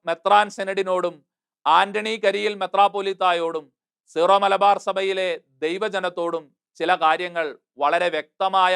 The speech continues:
ഭാഷയിൽ പറയുന്നുണ്ട്. അവയെ ഒന്ന് മനസ്സിലാക്കാൻ ശ്രമിക്കാം. ആദ്യത്തെ ഖണ്ഡിക സഭയിലെ മെത്രാന്മാർക്കെല്ലാവർക്കും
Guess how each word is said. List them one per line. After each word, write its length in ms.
ഭാഷയിൽ 420
പറയുന്നുണ്ട്. 500
അവയെ 320
ഒന്ന് 220
മനസ്സിലാക്കാൻ 600
ശ്രമിക്കാം. 400
ആദ്യത്തെ 520
ഖണ്ഡിക 340
സഭയിലെ 560
മെത്രാന്മാർക്കെല്ലാവർക്കും 1400